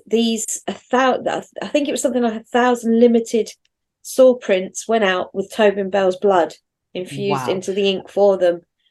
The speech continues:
Speaker 1: as a
Speaker 2: For a
Speaker 1: promo.
Speaker 2: man, for a man who doesn't like horror, he really has, but he ha-, he's settled into the, the horror community with such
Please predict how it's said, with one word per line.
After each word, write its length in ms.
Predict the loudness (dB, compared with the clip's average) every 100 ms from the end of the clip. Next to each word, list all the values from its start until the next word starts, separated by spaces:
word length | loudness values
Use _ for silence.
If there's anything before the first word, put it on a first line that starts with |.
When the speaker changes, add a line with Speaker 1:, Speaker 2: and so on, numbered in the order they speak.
| _
Speaker 1:
as 240 | -2 -2 0
a 40 |
Speaker 2:
For 60 | 0
a 40 |
Speaker 1:
promo. 240 | 6 6 6
Speaker 2:
man, 360 | 4 2 -2 -10 _ _ -6
for 160 | 0
a 80 | 2
man 360 | 2 2 0 -4
who 420 | -2 -2 -2 -2
doesn't 300 | -2 0 0
like 200 | 0 -2
horror, 560 | -2 -4 0 0 0 -4 -10 -20 -6
he 100 | -4
really 440 | -2 -2 -2 -2
has, 340 | -2 -2 -2 -2
but 160 | -2
he 80 | -2
ha-, 180 | -4 -4
he's 240 | -4 -4
settled 440 | -4 -4 0 0 0
into 200 | 0 0
the, 280 | 0 0 -2
the 580 | -2 -2 0 0 -2 -6 _ -12
horror 280 | -4 0 0
community 760 | 0 -4 -2 -2 -2 -2 -2 -4 -12 _
with 100 | -6
such 320 | 0 0 -2